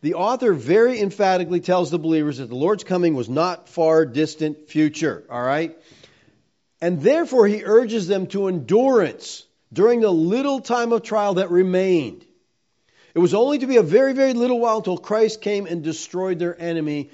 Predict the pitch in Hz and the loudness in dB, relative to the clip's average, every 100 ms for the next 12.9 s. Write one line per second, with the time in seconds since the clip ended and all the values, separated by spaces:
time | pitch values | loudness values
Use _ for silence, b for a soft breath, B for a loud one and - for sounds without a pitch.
0 | B 143 139 131 175 170 127 127 123 - | B -8 -8 -2 -2 -2 -4 -6 -8 -14
1 | - 202 208 185 170 156 143 131 120 175 | -8 -6 -4 -4 -4 -6 -6 -6 -4 -4
2 | 170 151 143 143 135 135 131 135 120 - | -4 -6 -6 -8 -6 -6 -8 -12 -12 -16
3 | 78 _ B B B B 156 196 151 87 | -20 _ B B B B -4 -2 -4 -10
4 | - b b - 165 147 135 226 330 330 | -14 b b 0 4 4 4 2 2 2
5 | 226 160 156 160 156 - b b 120 110 | 2 2 -2 -4 -8 -20 b b -16 -4
6 | 226 226 156 147 151 156 156 151 226 226 | 0 6 6 4 -4 -6 -6 -4 -4 -4
7 | 202 214 214 190 165 - 175 127 127 - | -6 -4 -2 -4 -6 -4 -2 -2 -6 -14
8 | b b b 156 139 170 175 165 165 147 | b b b -4 0 0 0 0 -2 -2
9 | 190 208 208 202 190 B B B - 113 | -4 -6 -2 -2 -4 B B B -16 -4
10 | 120 220 226 233 196 - 202 190 190 180 | 4 6 6 4 -4 -4 -2 0 0 -2
11 | 170 - _ _ _ _ 175 165 170 165 | -6 -14 _ _ _ _ -2 0 -2 -2
12 | 180 165 160 139 156 165 135 110 | -2 -2 -4 0 2 2 0 -6